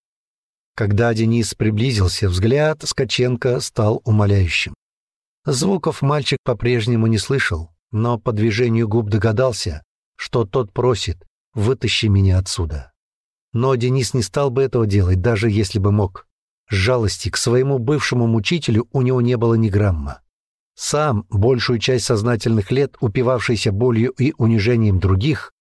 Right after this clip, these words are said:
тот сполна заслужил свою судьбу. И сейчас Денис тупо смотрел на него и ничего не чувствовал,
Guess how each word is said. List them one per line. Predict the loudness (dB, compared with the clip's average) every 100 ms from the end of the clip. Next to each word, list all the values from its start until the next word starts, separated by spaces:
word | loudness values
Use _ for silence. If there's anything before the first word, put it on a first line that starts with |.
| _ _ _ _
тот | -8 -6
сполна | -6 -2 0 2 0 0
заслужил | -2 0 -2 0 -2
свою | -2 0 2 0
судьбу. | -2 -4 -4 -10 -12 _ _ _ _ _ _ _
И | -6
сейчас | -4 0 0 0
Денис | 2 2 2 -2
тупо | -4 -4
смотрел | -2 -2 0 0 2
на | 2
него | 0 0 0 -2 _ _ _ _ _
и | -2 -2 0
ничего | 2 0 2 0 2 2
не | 0
чувствовал, | 0 -2 -2 0 0 0 -4